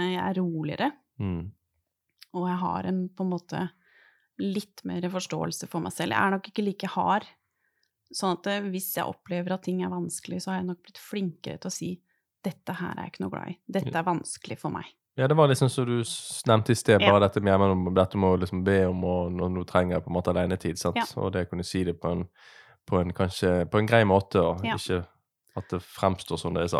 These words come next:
Speaker 2: aggressivt, sant?
Speaker 1: Ja.
Speaker 2: Ja.
Speaker 1: Bobler ikke o-, over,
Speaker 2: Nei,
Speaker 1: eh,
Speaker 2: sant, det er
Speaker 1: lenger
Speaker 2: det.
Speaker 1: like lett.
Speaker 2: Nei.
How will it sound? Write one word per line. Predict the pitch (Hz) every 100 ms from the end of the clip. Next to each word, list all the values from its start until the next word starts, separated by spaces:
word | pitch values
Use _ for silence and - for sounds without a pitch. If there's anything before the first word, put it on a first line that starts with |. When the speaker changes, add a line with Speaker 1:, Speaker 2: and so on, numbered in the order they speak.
| 95
Speaker 2:
aggressivt, | 85 - - -
sant? | 98 -
Speaker 1:
Ja. | 165 165 120
Speaker 2:
Ja. | 117 92 - - - _ -
Speaker 1:
Bobler | 185 165 151
ikke | 165 165
o-, | - -
over, | 170 196
Speaker 2:
Nei, | 208 113 110 117
Speaker 1:
eh, |
Speaker 2:
sant, | 120 107
det | 110 107
er | 95
Speaker 1:
lenger |
Speaker 2:
det. |
Speaker 1:
like | 220 220
lett. | 240 - -
Speaker 2:
Nei. | 185